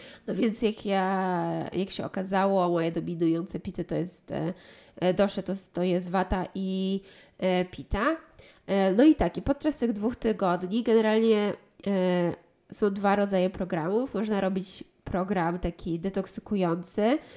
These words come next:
e, i program, e, taki wzmacniający, kiedy uważamy, że jest wszystko okej, po prostu chcemy się wzmocnić, lub taki pozbywania się, jakby wchodzenia, pozbywania się toksyn z organizmu, tak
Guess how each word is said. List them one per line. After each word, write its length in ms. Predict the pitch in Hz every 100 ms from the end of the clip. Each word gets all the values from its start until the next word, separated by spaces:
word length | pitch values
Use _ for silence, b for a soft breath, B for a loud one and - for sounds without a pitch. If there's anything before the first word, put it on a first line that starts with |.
| B B -
e, 220 | 196 190
i 280 | - 214 233
program, 840 | 226 240 202 202 208 202 196 196 196 -
e, 420 | 175 175 175 170 170 - _ _ - -
taki 220 | 320 330
wzmacniający, 1080 | 254 226 294 - 294 254 170 175 151 151 170 -
kiedy 220 | - 202 214
uważamy, 360 | 220 202 196
że 100 | 202
jest 120 | 185
wszystko 280 | - - 208
okej, 220 | 196 196
po 80 | 196
prostu 240 | 175 202 202
chcemy 320 | - 175 208
się 120 | -
wzmocnić, 540 | 196 175 185 - 320 - B B B
lub 160 | - 277
taki 220 | 262 233
pozbywania 600 | 220 220 214 208 202 202
się, 140 | - 190
jakby 160 | 214
wchodzenia, 500 | - 226 202 196 190 190 - B B B
pozbywania 500 | - 208 196 202 202
się 100 | 220
toksyn 340 | 220 214 - 226
z 40 |
organizmu, 560 | 202 196 196 240 254 247
tak 300 | 214 202